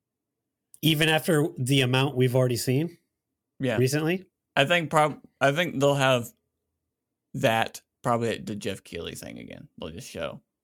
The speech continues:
Speaker 1: See, I wanna see less.
Speaker 2: They'll just show. I mean, me too, but, I mean, it's
Speaker 1: <laughs>
Speaker 2: they, I think maybe, hey, we're a part of it. We had, we were there.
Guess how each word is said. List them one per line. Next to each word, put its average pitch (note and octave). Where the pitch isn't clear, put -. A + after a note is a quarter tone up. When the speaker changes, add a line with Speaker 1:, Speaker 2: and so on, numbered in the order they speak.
Speaker 1:
See, -
I D3
wanna D3+
see A#2+
less. G2
Speaker 2:
They'll C3
just C3+
show. A#2
I C3
mean, C3
me D#3
too, E3+
but, B2+
I C3
mean, C3+
it's C3
Speaker 1:
<laughs> -
Speaker 2:
they, C3
I B2
think C3
maybe, A#2+
hey, A#2+
we're C#3
a C#3+
part D3+
of A#2
it. A#2
We A#2
had, A#2+
we B2
were B2
there. A#2+